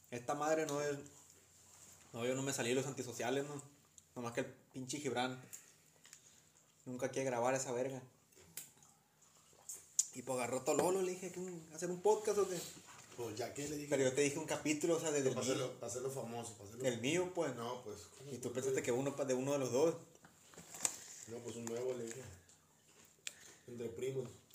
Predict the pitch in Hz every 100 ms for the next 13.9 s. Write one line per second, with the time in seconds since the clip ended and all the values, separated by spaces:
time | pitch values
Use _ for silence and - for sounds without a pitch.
0 | - 127 123 110 110 123 135 - 151 -
1 | - - - 127 147 139 - 143 170 175
2 | 170 - - 120 143 127 113 104 107 -
3 | _ _ - - - - - - - _
4 | - - - - - - - - - 120
5 | 113 123 117 123 123 110 92 90 - -
6 | - - - - 120 117 104 98 113 131
7 | 139 - - 113 113 101 123 113 98 -
8 | - - - - - - - - - -
9 | - - - - - - - - - -
10 | 139 123 117 120 131 139 139 123 143 147
11 | 139 135 143 127 135 139 151 - - 139
12 | 95 - - - - - - - - -
13 | 101 90 - - - 110 107 104 104